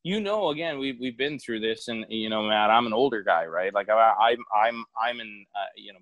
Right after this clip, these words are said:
born in the seventies. So, you know, I'm, my, my hockey culture of what I believe, you know, what I've watched hockey was shaped through the eighties and nineties.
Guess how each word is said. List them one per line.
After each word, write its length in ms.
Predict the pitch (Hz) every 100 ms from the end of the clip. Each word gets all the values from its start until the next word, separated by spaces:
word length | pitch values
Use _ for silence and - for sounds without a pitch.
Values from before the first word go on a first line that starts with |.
| 95
born 220 | 113 117
in 80 | 110
the 80 |
seventies. 640 | 107 113 107 110 110 113 - _ _ _ _
So, 560 | - - 113 104 104 101
you 180 | 104 110
know, 240 | 107 101
I'm, 200 | 98 101 98
my, 240 | 104 -
my 260 | 104 110 110
hockey 640 | - 120 113 - 110 104 _ _ -
culture 540 | 120 113 - 110 104
of 140 | 104
what 160 | 104 104
I 100 | 107
believe, 300 | 98 101 101 113 110
you 160 | 117
know, 80 | 104
what 180 | 101 98
I've 180 | 107 135
watched 260 | 107 101 -
hockey 300 | 101 - 104
was 120 | 104
shaped 280 | - 107 -
through 80 |
the 120 | 101 98
eighties 300 | 104 104 -
and 80 |
nineties. 480 | 95 110 156 117 -